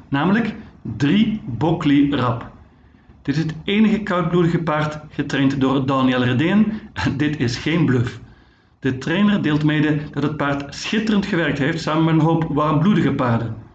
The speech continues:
Staat er heel fraai in hier en neem van mij aan dat hij goed is voorbereid.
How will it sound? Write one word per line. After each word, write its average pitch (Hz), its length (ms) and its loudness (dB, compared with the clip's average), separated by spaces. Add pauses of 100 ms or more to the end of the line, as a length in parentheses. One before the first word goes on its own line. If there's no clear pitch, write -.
(460)
Staat 131 300 -4
er 131 80 0
heel 135 220 2
fraai - 320 -2
in 147 100 2
hier 143 320 4 (240)
en 131 160 2
neem 131 160 4
van 120 160 2
mij 160 220 2
aan 170 380 0
dat 135 180 -4
hij 139 80 2
goed 180 220 0
is 180 120 0
voorbereid. 110 580 0